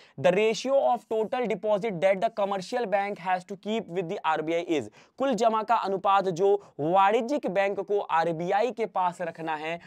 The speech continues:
वह डैश है। डिपॉजिट रेट कहते हैं, कैश रिजर्व रेशियो, लीगल रिजर्व रेशियो और स्टैट्यूटरी लिक्विडिटी रेशियो। देखिए, ये किसके पास रख रहे हैं? आरबीआई के पास रख रहे हैं,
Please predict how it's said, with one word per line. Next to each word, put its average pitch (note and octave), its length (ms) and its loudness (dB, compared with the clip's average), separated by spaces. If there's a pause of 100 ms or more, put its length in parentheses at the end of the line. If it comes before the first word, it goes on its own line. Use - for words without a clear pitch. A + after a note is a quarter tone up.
(160)
वह G#3 220 2
डैश D#3 380 0
है। A2+ 200 -6 (260)
डिपॉजिट C#3 640 -2
रेट A3+ 240 0
कहते A3 260 -2
हैं, B3 120 -2
कैश D#3+ 360 -2
रिजर्व F#3 260 -2
रेशियो, A#3 400 -2 (220)
लीगल G3 360 0
रिजर्व G3 280 -2
रेशियो F#3 440 -4
और G3 260 0
स्टैट्यूटरी F#3 460 -6
लिक्विडिटी D#3+ 540 -6
रेशियो। C#3+ 440 -4 (760)
देखिए, F3+ 300 0
ये C#3+ 220 -4
किसके G#3 220 -4
पास G#3+ 220 0
रख G#3 100 -6
रहे A#3 100 -2
हैं? B3+ 140 -4
आरबीआई F#3 440 2
के A#3 100 -2
पास G3 260 0
रख D#3 160 -6
रहे C3+ 120 -6
हैं, G#2+ 180 -10